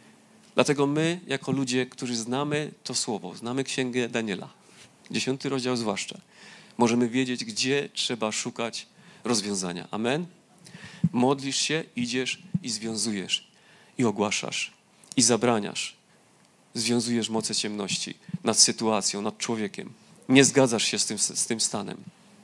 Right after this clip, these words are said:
Amen? Okej? Chciejcie to zapamiętać, zapisać, bo to jest prawda. Wielokrotnie, kiedy przychodzimy na modlitwę, wydaje nam się, że ktoś, że coś, że gdzieś się coś dzieje. Słuchajcie,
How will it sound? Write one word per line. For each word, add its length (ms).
Amen? 380
Okej? 360
Chciejcie 320
to 80
zapamiętać, 640
zapisać, 580
bo 140
to 100
jest 160
prawda. 380
Wielokrotnie, 540
kiedy 240
przychodzimy 560
na 100
modlitwę, 560
wydaje 280
nam 200
się, 160
że 140
ktoś, 640
że 160
coś, 500
że 140
gdzieś 280
się 60
coś 180
dzieje. 260
Słuchajcie, 460